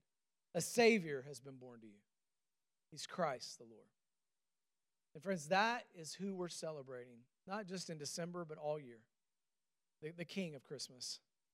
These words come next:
the King of Kings, the Lord of Lords. We are gonna celebrate King Jesus,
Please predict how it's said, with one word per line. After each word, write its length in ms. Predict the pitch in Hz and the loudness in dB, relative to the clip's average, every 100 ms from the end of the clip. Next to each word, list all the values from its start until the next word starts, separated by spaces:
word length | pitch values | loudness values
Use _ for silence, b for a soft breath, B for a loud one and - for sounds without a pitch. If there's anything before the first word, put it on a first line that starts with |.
| _ _ _ _ _ 170 | _ _ _ _ _ -14
the 60 | |
King 240 | 156 202 208 | -4 0 0
of 100 | 180 | 0
Kings, 360 | 202 202 196 | 2 2 2
the 80 | 170 | -2
Lord 220 | 175 180 | -2 -2
of 100 | 175 | -4
Lords. 400 | 151 147 - - _ - | -12 -16 -16 -18 _ -4
We 120 | 170 | 2
are 60 | 190 | 2
gonna 140 | 170 | 2
celebrate 640 | 147 - 185 196 190 202 196 | 0 2 4 4 4 2 0
King 280 | - 196 185 | -2 -2 -2
Jesus, 560 | 160 139 120 - - | -4 -10 -8 -8 -8